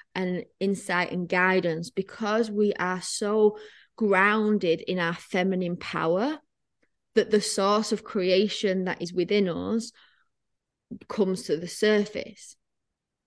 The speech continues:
And actually in, in Islam, in the Islamic faith, during menstruation, women, um,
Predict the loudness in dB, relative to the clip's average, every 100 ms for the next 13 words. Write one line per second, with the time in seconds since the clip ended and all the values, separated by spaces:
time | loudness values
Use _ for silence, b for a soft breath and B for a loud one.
0 | _ _ _ -2 2 4 2 2 4 6
1 | 4 0 -2 -2 -2 0 0 0 -2 0
2 | 0 0 -2 -4 -2 0 -2 -4 -8 -2
3 | 0 -2 -8 -20 B B B 2 6 8
4 | 8 4 0 -4 -4 -2 -2 -2 -2 -4
5 | -4 -4 -6 -8 -8 -6 -6